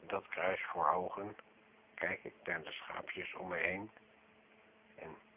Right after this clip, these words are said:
schaal ik ze direct in. Die is zo sterk en zo licht of zo duister.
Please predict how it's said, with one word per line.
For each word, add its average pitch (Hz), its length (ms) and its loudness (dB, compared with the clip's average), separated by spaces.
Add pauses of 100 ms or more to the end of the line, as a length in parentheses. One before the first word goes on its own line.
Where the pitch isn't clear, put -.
(120)
schaal - 440 4
ik 92 100 -2
ze - 180 -4
direct 82 420 -2
in. 90 240 -2 (1000)
Die 87 160 -6
is 73 240 -8 (220)
zo 95 140 2
sterk 85 440 -4 (500)
en 90 200 -6
zo 85 140 4
licht 85 240 -2 (200)
of - 200 -6
zo - 180 2
duister. - 520 -2